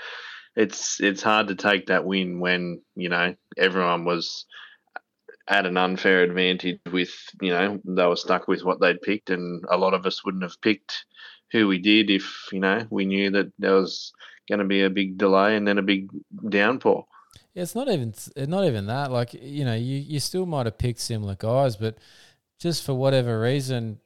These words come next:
Speaker 2: you know, one of the guys has a minor goggle issue and goes for, goes for a quick pit stop and disappears all the way to the back, you know, or just drops it and can't restart the bike, a la <laughs> R J Hampshire. But, um,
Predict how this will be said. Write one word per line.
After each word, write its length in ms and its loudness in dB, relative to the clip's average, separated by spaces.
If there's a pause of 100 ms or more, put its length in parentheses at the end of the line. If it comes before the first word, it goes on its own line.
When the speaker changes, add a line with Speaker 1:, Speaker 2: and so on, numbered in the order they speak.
(140)
Speaker 2:
you 100 -10
know, 320 -2
one 300 -2
of 80 0
the 80 0
guys 380 2
has 360 -2 (340)
a 80 -2
minor 380 2
goggle 400 0
issue 360 -2
and 340 -4
goes 300 -2
for, 420 -2 (160)
goes 220 -4
for 100 -6
a 60 -6
quick 220 -8
pit 200 -4
stop 380 -6
and 260 -8 (100)
disappears 480 -6
all 100 -2
the 60 -4
way 160 0
to 80 -4
the 80 -6
back, 440 -4 (400)
you 100 -8
know, 200 -2
or 180 2
just 320 -4
drops 360 -2
it 180 -4 (280)
and 100 -12
can't 240 -2
restart 420 0
the 80 -10
bike, 440 -2 (200)
a 120 -4
la 280 0 (200)
<laughs> 180 -12
R 140 0
J 200 -4
Hampshire. 540 -4 (460)
But, 280 -6
um, 300 -2